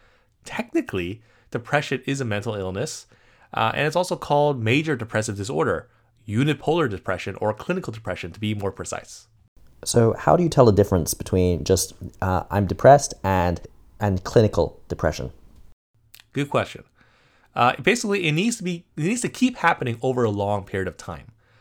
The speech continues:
Speaker 1: There is something called the I C D ten, and it's a list of codes that classify diseases. So the I D C ten is used around the world to diagnose people with illnesses like depression.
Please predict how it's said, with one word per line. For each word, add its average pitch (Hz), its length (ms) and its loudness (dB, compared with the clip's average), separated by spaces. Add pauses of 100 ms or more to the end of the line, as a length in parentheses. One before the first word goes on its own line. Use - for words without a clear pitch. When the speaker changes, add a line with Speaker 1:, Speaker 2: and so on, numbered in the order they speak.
(260)
Speaker 1:
There 123 140 2
is 123 120 2
something 180 380 -2
called 143 300 -2
the 110 180 -4
I 143 140 2
C 143 220 -4
D 135 220 -4
ten, 120 720 -2 (360)
and 147 120 -2
it's 165 120 -4
a 170 80 2
list 202 220 -2
of 214 120 -14
codes 120 600 -2
that 101 240 0
classify 139 480 2
diseases. 98 640 -6 (180)
So 117 200 0
the 120 180 -2
I 160 100 2
D 160 140 -4
C 147 200 -4
ten 135 400 0 (220)
is 110 180 -4
used 185 160 0
around 170 280 2
the 202 60 4
world 165 300 2
to 120 80 -4
diagnose 127 480 -2
people 110 320 -4
with 104 200 -6
illnesses 113 500 -4
like 95 120 -4
depression. - 460 -6